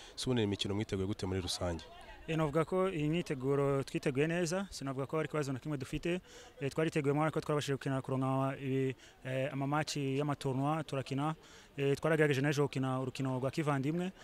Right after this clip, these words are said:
Speaker 2: Novuga ko muri rusange tugiye tumeze neza, pare y'umukinyi yashizeho nijoro atabashije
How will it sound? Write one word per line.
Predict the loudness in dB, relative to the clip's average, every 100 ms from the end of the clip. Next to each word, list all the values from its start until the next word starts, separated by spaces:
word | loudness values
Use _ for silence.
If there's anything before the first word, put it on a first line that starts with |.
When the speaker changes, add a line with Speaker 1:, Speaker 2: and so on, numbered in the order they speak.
| -10 0
Speaker 2:
Novuga | 4 4
ko | 4
muri | 2
rusange | 4 4 4 2 0
tugiye | -2 -2 0
tumeze | 0 0 0 2
neza, | 2 2 2
pare | 2 4 4
y'umukinyi | 2 0 0 0 -4 -12 -10
yashizeho | -6 -2 0 2
nijoro | 2 0
atabashije | 2 0 0 -2